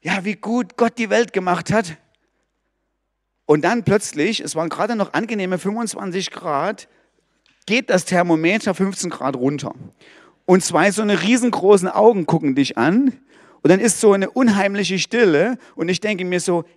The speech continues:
„Jetzt kannst du was sagen. Jetzt, jetzt, jetzt.“ Und dann nimmt die Person den Rucksack und sagt, „Ich muss dann mal weiter.“ Und dann ist die Chance weg.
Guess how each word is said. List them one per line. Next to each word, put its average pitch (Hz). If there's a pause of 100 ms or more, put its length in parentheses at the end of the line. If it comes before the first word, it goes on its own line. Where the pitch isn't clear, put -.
(120)
„Jetzt 208
kannst 202
du 175
was 165
sagen. 139 (240)
Jetzt, - (220)
jetzt, - (160)
jetzt.“ - (280)
Und 147
dann 170
nimmt 180
die 190
Person 175
den 151
Rucksack 190
und 165
sagt, 160 (160)
„Ich 196
muss 233
dann 190
mal 170
weiter.“ 139 (1700)
Und 156
dann 156
ist 160
die 156
Chance 143
weg. 120